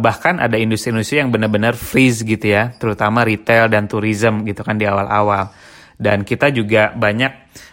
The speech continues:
eh, melihat, eh, orang sekitar kita gitu, orang terdekat kita, atau bahkan mungkin kita juga, kita kehilangan orang-orang terdekat karena, eh, covid nineteen ini gitu ya. Dan kita juga, eh, ter-,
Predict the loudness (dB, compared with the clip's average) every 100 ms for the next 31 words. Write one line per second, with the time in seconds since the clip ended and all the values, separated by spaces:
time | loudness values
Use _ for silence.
0 | _ -6 -2 0 -2 0 -2 -2 -12 -4
1 | -2 0 0 -2 -2 -2 -4 -4 -4 -4
2 | -6 0 0 0 -2 0 0 0 -4 -6
3 | -6 -6 -8 -2 2 2 0 -8 -6 -2
4 | 0 0 -2 -2 -4 -4 -4 -2 -2 0
5 | 0 -2 -4 -6 -4 -4 0 0 0 0
6 | 0 2 0 -2 -4 -6 -4 -2 -4 -6
7 | -20 -20 _ _ -2 -2 0 0 0 -4
8 | -8 -4 -2 -2 -4 -6 -6 -6 -4 -4
9 | -2 -4 -2 -2 0 0 0 -4 -4 -4
10 | -4 -4 -4 -4 -4 -4 -2 0 2 0
11 | 0 -10 -20 -20 _ 0 2 4 4 2
12 | 0 -2 -2 0 0 -2 -4